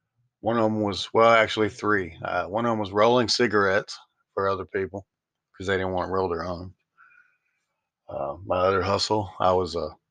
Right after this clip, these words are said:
jailhouse lawyer. I filed plenty of suits for people. I filed complaints. I filed, um, anything you can think of that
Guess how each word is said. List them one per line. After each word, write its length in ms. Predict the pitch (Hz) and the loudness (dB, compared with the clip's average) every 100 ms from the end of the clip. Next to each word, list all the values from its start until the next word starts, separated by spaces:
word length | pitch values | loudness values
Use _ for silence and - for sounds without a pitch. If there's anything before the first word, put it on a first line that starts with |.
| - - _ _ - - - - - - _ - | -20 -20 _ _ -20 -20 -20 -20 -20 -20 _ 0
jailhouse 580 | 110 123 123 123 113 - | 6 6 8 6 4 6
lawyer. 420 | 113 101 87 - - - - - - - | 8 8 4 -2 -8 -10 -10 -12 -14 -6
I 100 | 95 | -6
filed 440 | - 95 98 92 - | 0 0 0 -2 -6
plenty 280 | - 123 110 | -4 -2 -2
of 120 | 101 | -2
suits 540 | - 123 120 131 - - | -2 0 2 0 -4 -6
for 240 | - 117 | -2 -2
people. 580 | - 117 110 113 123 110 | 2 2 4 4 4 4
I 160 | 95 90 _ _ _ | 2 -4 _ _ _
filed 280 | 107 101 95 | 6 6 4
complaints. 640 | 95 - 113 110 113 - | -6 -4 0 2 2 -2
I 80 | 98 | -4
filed, 500 | 85 101 92 90 90 - _ _ _ _ _ _ - | 0 4 4 4 -2 -10 _ _ _ _ _ _ -6
um, 280 | 80 80 110 | -4 -4 -4
anything 420 | 113 - 117 117 | -4 -2 -2 0
you 120 | 107 | -2
can 180 | - 98 | -6 -6
think 260 | - 107 110 | -4 -2 0
of 240 | 107 95 | 0 0
that 160 | 95 | -4